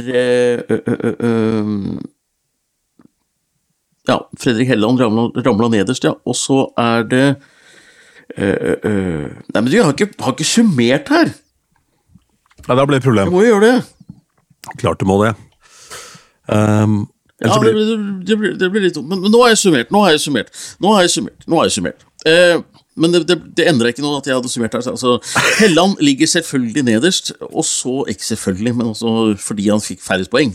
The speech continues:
Speaker 1: så det er ikke så vanskelig det. Eh, dernest er det,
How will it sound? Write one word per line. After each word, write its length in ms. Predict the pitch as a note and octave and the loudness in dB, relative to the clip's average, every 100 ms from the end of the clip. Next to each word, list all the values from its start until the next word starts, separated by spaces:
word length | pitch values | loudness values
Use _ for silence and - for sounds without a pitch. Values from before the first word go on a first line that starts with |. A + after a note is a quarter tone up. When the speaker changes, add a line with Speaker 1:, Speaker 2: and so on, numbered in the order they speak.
| F2 | -6
Speaker 1:
så 100 | A2+ | -8
det 100 | A2 | -8
er 60 | |
ikke 140 | - G#2 | -10 -10
så 120 | A2 G#2+ | -6 -4
vanskelig 360 | G2 - G#2+ | -4 -4 -2
det. 100 | A#2+ - - - - - C#3 | -2 -4 -10 -14 -14 -8 0
Eh, 300 | D3 D3+ C3+ | 4 4 4
dernest 460 | D3 D3+ D#3+ - G#3 | 0 0 -4 -2 -4
er 400 | G#3 - B2+ C3 | -2 0 0 0
det, 160 | D3 | 2